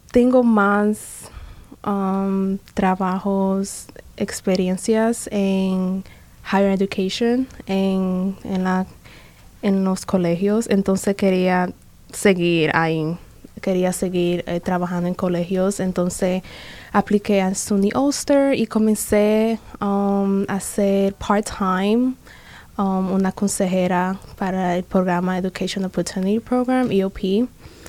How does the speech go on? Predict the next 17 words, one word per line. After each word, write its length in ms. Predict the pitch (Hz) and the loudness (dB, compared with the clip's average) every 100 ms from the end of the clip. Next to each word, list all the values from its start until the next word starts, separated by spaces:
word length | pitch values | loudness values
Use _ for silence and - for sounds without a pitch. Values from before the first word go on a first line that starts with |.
| - - | -20 -4
que 120 | - | 2
ayudas 520 | 196 185 185 185 185 - | 4 4 2 2 0 0
también 800 | 190 185 185 180 180 180 180 190 - - - - - | 0 0 0 0 0 0 -2 -4 -10 -20 -20 -20 -8
los 220 | 202 180 | -2 0
estudiantes, 960 | 190 175 185 175 165 175 160 160 180 - | 0 -2 0 0 -2 -4 -4 -4 -6 -10
eh, 400 | - 175 170 170 - - - | -4 -2 0 -2 -8 -18 -10
financiero, 800 | - 202 180 175 175 170 185 180 | 0 2 2 0 0 0 0 0
pero 260 | 185 185 180 | 0 0 0
también 720 | 180 175 175 170 170 170 175 - - - | 0 -2 0 -2 -2 -2 -4 -8 -20 -6
con 160 | - 175 | -2 0
otros 300 | 170 170 170 | 0 -2 -2
gastos 680 | 175 - - - - - - - | -4 -4 -6 -6 -6 -8 -12 -8
y 380 | 185 175 175 170 175 - - - | -4 -2 -2 -4 -8 -12 -20 -10
tutoring 640 | - 202 202 202 196 190 | -2 2 2 2 2 0
y 400 | 180 175 175 175 - - - - - | 0 -2 -2 -4 -8 -20 -20 -18 -4
muchas 400 | 185 190 180 - | 0 0 -2 -4
cosas 500 | 165 - 190 - | -6 -6 -8 -10